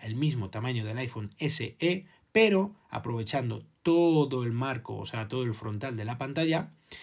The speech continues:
El siguiente sería con una pantalla de seis coma uno y que compartiría dicho, dicha medida de pantalla con el modelo Pro. Y el tope de gama, en todos los sentidos,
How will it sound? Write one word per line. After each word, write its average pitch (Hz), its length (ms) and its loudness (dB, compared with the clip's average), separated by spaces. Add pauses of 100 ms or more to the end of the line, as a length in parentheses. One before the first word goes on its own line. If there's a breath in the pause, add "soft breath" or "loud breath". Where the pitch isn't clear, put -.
(180 loud breath)
El 143 100 0
siguiente 165 540 4
sería 131 420 0
con 113 140 -4
una 135 160 -2
pantalla 117 520 -4
de 117 200 -2
seis 160 260 2
coma 135 280 0
uno 135 360 2
y 107 80 -10
que 120 140 -2
compartiría 117 760 0 (360 soft breath)
dicho, 120 760 0 (140)
dicha 113 500 -2
medida 120 380 0
de 117 60 -6
pantalla 113 440 -2
con 101 140 -6
el 95 80 -6
modelo 110 400 -4
Pro. 202 260 4 (480 loud breath)
Y 220 140 4
el 147 140 4
tope 190 260 4
de 143 140 4
gama, 175 340 4
en 120 100 -4
todos 135 200 -4
los 127 100 -4
sentidos, 160 500 0